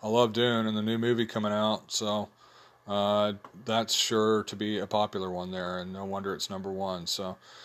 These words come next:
so anyway, just a few things to, um, to check out if you wanna look back on, uh, the biggest games and releases and everything from twenty nineteen,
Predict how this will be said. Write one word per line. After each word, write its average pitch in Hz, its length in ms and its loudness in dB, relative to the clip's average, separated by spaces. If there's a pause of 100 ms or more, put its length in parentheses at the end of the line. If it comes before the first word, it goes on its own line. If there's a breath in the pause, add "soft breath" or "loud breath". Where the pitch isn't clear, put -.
(100)
so 165 200 8
anyway, 143 340 10
just 131 200 0
a 135 60 -2
few 147 180 2
things 143 340 0
to, 123 340 8
um, 120 320 8 (220)
to 139 100 -6
check 135 280 10
out 135 240 12
if 120 120 2
you 123 80 2
wanna 120 300 4 (400 loud breath)
look 160 180 8
back 160 320 12
on, 147 320 8
uh, 135 260 8 (100)
the 139 80 -4
biggest 139 360 6
games 135 500 6
and 123 120 2
releases 123 540 6
and 123 80 0
everything 120 520 4
from 117 220 0
twenty 120 240 -2
nineteen, 151 540 2